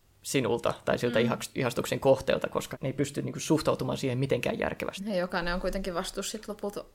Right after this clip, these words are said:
Speaker 2: omista tunteistaan, et ei kenenkään muun tunteet mua kohtaan ole niinku mun ongelma. Et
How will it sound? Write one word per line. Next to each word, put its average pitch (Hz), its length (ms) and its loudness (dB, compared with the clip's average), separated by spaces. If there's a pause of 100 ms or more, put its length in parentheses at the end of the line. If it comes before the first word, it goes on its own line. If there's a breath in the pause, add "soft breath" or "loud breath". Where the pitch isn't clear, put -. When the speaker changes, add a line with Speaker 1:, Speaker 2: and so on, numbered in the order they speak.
(260)
Speaker 2:
omista 190 440 -2
tunteistaan, 220 600 -2
et 220 140 -10 (140)
ei 143 160 0
kenenkään 180 420 2
muun 175 240 4
tunteet 165 380 0
mua 175 220 2
kohtaan 165 500 -2
ole 139 180 -4 (100)
niinku 175 260 -8
mun 165 200 -4
ongelma. 175 380 -8 (260)
Et 175 120 -10